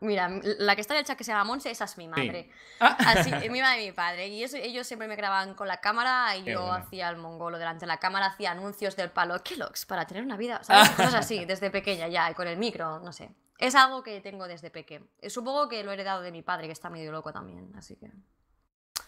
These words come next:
Speaker 2: Entonces, am, no sé, s-, lo que expones es que ser, eh, ser presentadora, bueno, ser, en este caso, eso, entrevistadora, presentadora,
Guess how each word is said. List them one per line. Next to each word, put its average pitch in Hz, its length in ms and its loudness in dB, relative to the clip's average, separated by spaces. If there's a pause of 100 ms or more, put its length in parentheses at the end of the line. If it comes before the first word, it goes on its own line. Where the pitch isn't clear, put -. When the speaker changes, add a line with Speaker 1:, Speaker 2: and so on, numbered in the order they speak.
Speaker 2:
Entonces, 135 720 2
am, 110 540 4
no 101 80 -6
sé, 107 140 -6
s-, - 300 -10
lo 110 160 -8
que 110 120 -4
expones 135 440 -2
es 156 140 -2
que 175 260 2
ser, 123 380 2
eh, 107 260 -4
ser 120 180 -6
presentadora, 131 640 0
bueno, 160 220 -4
ser, 107 240 -8
en 104 140 -16
este 107 180 -16
caso, 113 200 -12
eso, 113 140 -10
entrevistadora, 101 640 -4
presentadora, 131 680 0